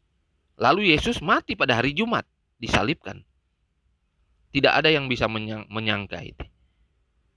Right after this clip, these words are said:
Dan dia dikubur pada hari Sabat. Lalu di dalam Matius pasal dua puluh delapan, Matius pasal dua puluh delapan dikatakan, "Setelah hari Sabat lewat,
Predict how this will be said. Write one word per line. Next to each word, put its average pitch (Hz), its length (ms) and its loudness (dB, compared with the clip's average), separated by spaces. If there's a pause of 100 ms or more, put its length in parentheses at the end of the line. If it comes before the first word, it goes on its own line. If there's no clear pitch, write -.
(760)
Dan 123 240 2
dia 190 400 4 (160)
dikubur 147 640 0
pada 104 160 2
hari 127 160 2
Sabat. 180 400 2 (1800)
Lalu 156 400 2
di 139 80 6
dalam 135 320 0
Matius 131 480 0
pasal 135 320 0
dua 127 160 4
puluh 123 320 0
delapan, 104 560 -2 (1000)
Matius 110 320 0
pasal 123 320 4
dua 113 80 0
puluh 113 160 0
delapan 131 240 0
dikatakan, 98 480 -4 (320)
"Setelah 170 560 4
hari 151 240 2
Sabat 139 400 2
lewat, 120 400 2